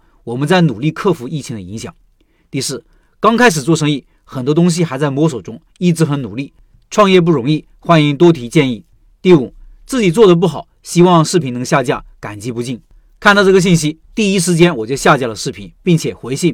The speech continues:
表达了歉意。我觉得老板情商和沟通能力一流，创业不容易，这样的老板值得尊重。人和人的交往就是这样的，你带着礼貌，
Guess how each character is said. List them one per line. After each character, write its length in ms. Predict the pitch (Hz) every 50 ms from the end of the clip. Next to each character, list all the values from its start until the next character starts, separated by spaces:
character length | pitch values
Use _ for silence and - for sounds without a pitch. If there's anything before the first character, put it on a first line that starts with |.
| -
表 160 | - - 104 92
达 120 | 87 104
了 100 | 113 117
歉 220 | - - 156 120
意。 120 | 117 107 - _ _ _ _ _ _ _ _
我 120 | - 147 160
觉 100 | 175 214
得 60 | 220
老 180 | 185 180 202
板 220 | 214 196 175 143 127
情 240 | - - 156 175 170
商 180 | 196 196 196
和 140 | - 123 143
沟 180 | 147 190 208 220
通 160 | 202 208 185
能 140 | 151 135 151
力 100 | 156 156
一 160 | 170 185 190 175
流， 240 | 120 101 113 - _ _
创 240 | - - - 180 165
业 80 | 165 160
不 100 | 139 147
容 160 | 120 104 117
易， 140 | 131 131 - _ _
这 120 | - 185
样 100 | 185 175
的 60 | 151
老 160 | 127 123 135 139
板 160 | 135 - - _ _
值 180 | - - 123
得 80 | 131 135
尊 220 | 123 - 135 127
重。 160 | 127 143 - _ _ _ _ _ _ _ _ _ _ _
人 200 | - 131 185 247 247
和 80 | 262
人 120 | 247 240 240
的 120 | 233 226
交 180 | 175 - 233 277
往 180 | 254 170 110
就 140 | 98 - 143
是 100 | 123 131
这 120 | 127 139 127
样 120 | 113 101
的， 160 | 90 90 - _ _ _ _ - -
你 180 | 160 147 131
带 160 | 120 214 214 -
着 100 | 185 196
礼 160 | 165 117 92
貌， 240 | 104 139 160 165